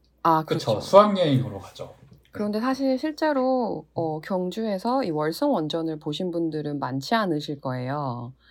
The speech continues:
Speaker 1: 명실공히 천년의 도시라고 알려진 이 경주에 중저준이 그 방사성 폐기물 저장소가 있고요. 그리고 경주 월성 원전이 위치해 있습니다. 어, 그런데 사실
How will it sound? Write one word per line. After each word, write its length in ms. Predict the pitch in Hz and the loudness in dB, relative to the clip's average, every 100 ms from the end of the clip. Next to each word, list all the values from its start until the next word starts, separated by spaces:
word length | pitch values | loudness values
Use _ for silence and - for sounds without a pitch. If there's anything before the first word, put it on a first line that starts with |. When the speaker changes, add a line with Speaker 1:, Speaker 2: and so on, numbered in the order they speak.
| - - - _ | -20 -20 -20 _
Speaker 1:
명실공히 720 | 190 185 202 254 240 214 196 180 | -4 -2 4 4 4 0 -2 -4
천년의 420 | 302 311 320 277 | 0 2 2 2
도시라고 460 | 175 170 170 156 | 0 0 -2 0
알려진 440 | 139 127 143 143 135 | 0 0 -2 -2 -2
이 60 | |
경주에 1000 | 135 151 147 156 165 170 165 170 131 123 127 _ - _ | -4 -6 -6 -4 -4 -4 -2 -4 -6 -10 -14 _ -20 _
중저준이 960 | - 185 220 220 208 185 175 165 156 156 | -4 0 0 0 -2 -2 0 2 0 -4
그 120 | - | -8
방사성 480 | - 160 180 185 180 | -10 -6 -6 -6 -6
폐기물 360 | 269 285 277 214 | -4 -2 -2 -2
저장소가 1000 | 143 190 240 220 175 - - - 143 | -2 0 0 0 -4 -6 -8 -8 -4
있고요. 580 | 120 - 123 131 123 120 _ _ _ | -4 -6 -6 -4 -4 -10 _ _ _
그리고 640 | - 156 143 190 254 302 | -8 -6 -4 -2 -2 -4
경주 480 | - 165 156 156 160 | -4 -2 -2 -2 0
월성 440 | 139 147 151 285 | 2 0 0 0
원전이 420 | 185 131 135 131 123 | 2 0 -2 -6 -6
위치해 440 | 135 - - 151 | -10 -12 -6 -4
있습니다. 680 | 123 - 135 117 151 135 127 127 _ - - - - - _ | -6 -4 -6 -4 -6 -8 -10 -16 _ -20 -20 -20 -20 -20 _
어, 240 | 160 151 151 | -10 -8 -6
그런데 300 | 175 170 165 | -4 0 0
사실 400 | 208 226 233 214 | -2 -2 -2 -2